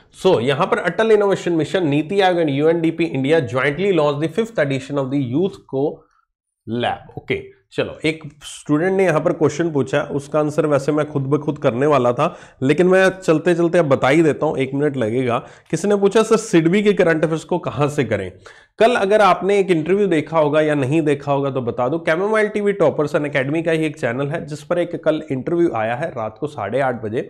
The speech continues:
अ, एक स्टूडेंट थी, अ, आप ही के बीच में थी पहले, है ना, अब वो बन चुकी है,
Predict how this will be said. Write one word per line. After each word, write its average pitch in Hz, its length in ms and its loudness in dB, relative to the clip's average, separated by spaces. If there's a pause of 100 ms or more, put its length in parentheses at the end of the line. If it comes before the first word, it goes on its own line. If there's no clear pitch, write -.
(760)
अ, 143 60 4 (720)
एक 147 480 4 (420)
स्टूडेंट 202 440 2
थी, 214 480 -2
अ, 131 40 0 (340)
आप 127 200 0
ही 165 80 2
के 151 140 2
बीच 131 420 -2
में 123 400 -2
थी 135 200 -2
पहले, 113 300 -2
है 117 400 -12
ना, 110 80 -10
अब 113 200 -10
वो 113 360 -10
बन 120 220 -2
चुकी 113 320 -8
है, 123 200 -6